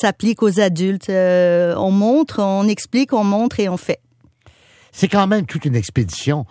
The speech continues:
Speaker 2: Vous partez chaque année, vous amenez dix à vingt personnes. Vous avez beaucoup de matériel. Vous pouvez même faire des radiographies numériques
Speaker 1: Oui.
Speaker 2: sur place.
Speaker 1: Euh, une très, très bonne amie à moi, euh, il y a à peu près une dizaine d'années, euh, m'a offert, euh,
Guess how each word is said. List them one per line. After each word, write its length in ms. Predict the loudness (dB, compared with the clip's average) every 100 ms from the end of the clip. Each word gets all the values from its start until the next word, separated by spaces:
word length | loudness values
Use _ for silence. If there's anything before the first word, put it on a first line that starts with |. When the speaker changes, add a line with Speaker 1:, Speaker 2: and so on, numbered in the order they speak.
| -16 -18 -8
Speaker 2:
Vous 100 | -2
partez 360 | 0 0 -2
chaque 280 | -2 -4 0
année, 360 | 0 0 -2 -4 -12 _ -16 -4
vous 160 | 0
amenez 240 | 2 2 0
dix 300 | -2 -4 -4
à 60 | -2
vingt 180 | -2 -2
personnes. 580 | -4 -4 -4 -4 -6 -10
Vous 120 | -4
avez 120 | -2 -2
beaucoup 200 | -4 -6
de 100 | -4
matériel. 680 | -4 -2 -2 -2 -2 -2 -6 -14 -14
Vous 220 | -8 -6 -4
pouvez 260 | -2 -2
même 240 | 0 -2 -2
faire 220 | -2 0
des 180 | 0 0
radiographies 1000 | 0 -2 -2 -2 0 -2 -4 -6 -6 -8 -16 _ -6
numériques 760 | 0 0 2 0 0 -2 -6 -14 -14 -10
Speaker 1:
Oui. 160 | -8 -8
Speaker 2:
sur 280 | -6 -4 -2
place. 540 | 0 0 0 -4 -10 -20 -20 _ -6
Speaker 1:
Euh, 260 | -2 -2 0
une 300 | 0 2 0
très, 180 | 0 -2
très 180 | 0 0
bonne 160 | 2
amie 240 | 2 2 2
à 100 | 2
moi, 640 | 2 2 2 2 0 0
euh, 460 | -2 -2 -2 -2 -2
il 80 | -2
y 80 | -2
a 160 | -2
à 60 | -4
peu 120 | -6
près 140 | -4 -2
une 100 | 0
dizaine 300 | 0 0 2
d'années, 600 | 2 2 2 2 2 2
euh, 300 | 2 0 0
m'a 240 | 0 -2
offert, 460 | -2 -2 -2 0 0
euh, 560 | -2 -2 -2 -4 -6